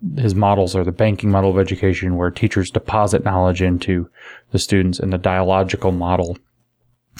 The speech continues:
where they're, and students and teachers are seen largely as equals, and they engage in dialogue. And through dialogue, the teachers are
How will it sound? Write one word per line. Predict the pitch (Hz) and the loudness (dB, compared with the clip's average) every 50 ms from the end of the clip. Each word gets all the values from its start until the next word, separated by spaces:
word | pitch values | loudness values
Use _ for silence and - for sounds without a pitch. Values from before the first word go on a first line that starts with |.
| - - | -2 0
where | 120 101 101 101 98 95 92 | 2 2 4 4 4 4 4
they're, | 90 92 90 90 85 | 4 4 4 2 2
and | - - - 95 101 - - - - - | 0 0 0 0 0 -2 -4 -10 -20 -16
students | - - 110 98 95 92 | -2 0 0 2 2 0
and | 92 90 | 0 2
teachers | 104 101 95 - 95 90 | 2 2 2 0 -2 -2
are | 92 90 | -2 -4
seen | - - 110 101 95 | -4 -2 0 0 2
largely | 90 95 101 104 95 98 95 92 | 2 2 2 2 2 2 2 2
as | 90 101 | 4 2
equals, | 107 101 - - 107 98 92 - - - - - - - - - _ | 2 2 2 0 0 0 0 -2 -6 -10 -14 -20 -20 -20 -20 -10 _
and | - 101 95 95 92 | 0 2 2 2 2
they | 92 95 92 92 95 | 2 2 2 2 2
engage | 98 95 95 98 92 92 | 2 2 2 2 2 0
in | 90 87 87 - | -2 -4 -4 -4
dialogue. | - 90 92 92 95 95 95 92 92 92 92 90 98 - - - - _ _ - | -4 -2 0 0 2 2 2 2 2 0 0 -2 -4 -8 -12 -20 -20 _ _ 0
And | 104 98 87 | 0 0 0
through | - 98 92 | -2 -4 -2
dialogue, | 90 - 98 98 101 95 95 95 95 95 98 95 | 0 0 2 2 2 2 4 2 2 2 0 -2
the | - 98 | -6 -6
teachers | - - 98 - 98 95 92 | -6 -6 -2 -2 -2 -2 -2
are | 92 85 - | -4 -6 -6